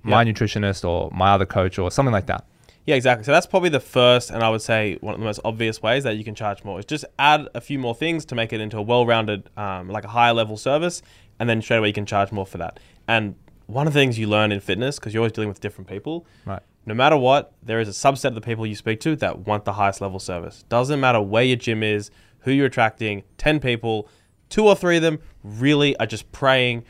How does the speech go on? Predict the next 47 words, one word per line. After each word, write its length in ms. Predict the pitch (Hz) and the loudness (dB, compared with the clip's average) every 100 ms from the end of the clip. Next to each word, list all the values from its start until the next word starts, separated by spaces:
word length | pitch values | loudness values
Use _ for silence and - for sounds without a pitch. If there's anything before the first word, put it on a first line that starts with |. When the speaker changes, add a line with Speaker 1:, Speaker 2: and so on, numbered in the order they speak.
| _ | _
Speaker 1:
you 200 | - 110 - | -8 -6 -2
offer 200 | 104 101 | -4 -4
them 180 | 104 | -8
something 360 | 101 98 101 92 | -6 -10 -10 -14
which 160 | 101 - | -14 -16
is 80 | 95 | -12
a 40 | |
Speaker 2:
Yes. 80 | 95 | -10
Speaker 1:
higher 160 | 90 85 | -8 -8
service. 320 | - 73 - | -10 -14 -12
So 240 | - 98 90 _ _ _ - | -10 -8 -8 _ _ _ 2
that's 180 | 147 156 | 2 2
the 60 | |
first 280 | 160 147 135 | 0 0 0
way. 220 | 139 131 - _ - | 0 -2 -4 _ -12
Another 340 | 117 135 165 | -2 2 4
way 140 | 160 156 | 4 0
you 60 | |
can 100 | 127 | -2
do 60 | 127 | -4
it 80 | 120 | -4
without 260 | 120 139 | -4 -6
even 160 | 160 139 | -6 -6
changing 400 | - 113 113 110 - - | -6 -4 -4 -8 -12 -6
anything 340 | 135 135 131 | -4 -4 -4
in 80 | 120 | -4
your 80 | 107 | -4
gym 280 | 110 127 180 - - - | -2 -4 -4 -10 -20 -12
is 80 | 123 | -8
just 100 | 135 | 0
by 100 | 156 | 0
charging 380 | - 135 135 123 | 4 2 2 -2
more 180 | 123 | 0
upfront. 360 | 107 120 139 117 _ _ _ | 0 0 -2 -4 _ _ _
So 120 | - | 2
that 60 | 139 | 4
would 120 | 143 | 4
be 80 | 135 | 0
just 140 | 127 | -4
taking 260 | 135 123 120 | -4 -4 -2
your 80 | 113 | -2
weekly 240 | 160 156 | -2 0
membership, 560 | 131 131 123 135 120 - | 2 2 2 0 0 -2
and 160 | 107 110 | -4 -4
instead 220 | 107 120 | 0 0
of 80 | 117 | 0
saying, 420 | 117 107 104 101 | 2 2 2 -2